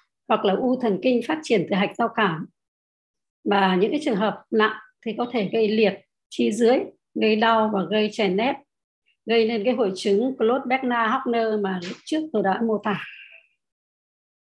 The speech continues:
Về, ờ, chụp X quang rồi các lớp M R I có thể thấy khối u, thấy dấu hiệu chèn ép. À, cái trường hợp thoát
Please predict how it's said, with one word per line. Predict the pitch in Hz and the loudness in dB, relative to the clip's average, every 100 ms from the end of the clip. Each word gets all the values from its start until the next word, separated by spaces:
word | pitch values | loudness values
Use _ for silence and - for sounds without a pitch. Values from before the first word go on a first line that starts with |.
| _ - _ _ 202 | _ -20 _ _ 2
Về, | 226 214 | 4 4
ờ, | 208 202 196 196 | 4 4 2 0
chụp | 254 214 | -2 0
X | 294 294 | 0 -2
quang | - 233 240 214 - _ | 0 2 2 0 -8 _
rồi | - 208 196 180 | -6 -4 -4 -4
các | 254 247 | -6 -2
lớp | 247 285 - | -2 0 -2
M | 262 202 | -2 0
R | 208 | 2
I | 220 214 | 2 2
có | 233 | -2
thể | 226 180 | -6 -4
thấy | 208 202 | -4 -2
khối | 220 226 | 0 0
u, | - 247 220 - | 0 0 0 0
thấy | 208 | -2
dấu | 240 | 0
hiệu | 254 220 | 0 -4
chèn | - 208 | -2 0
ép. | 202 277 311 _ _ _ _ _ _ _ _ _ _ _ | 0 -2 -6 _ _ _ _ _ _ _ _ _ _ _
À, | 233 233 | -2 -2
cái | 185 | -2
trường | - 214 | 0 0
hợp | 214 202 | 0 -4
thoát | - 311 | -6 -8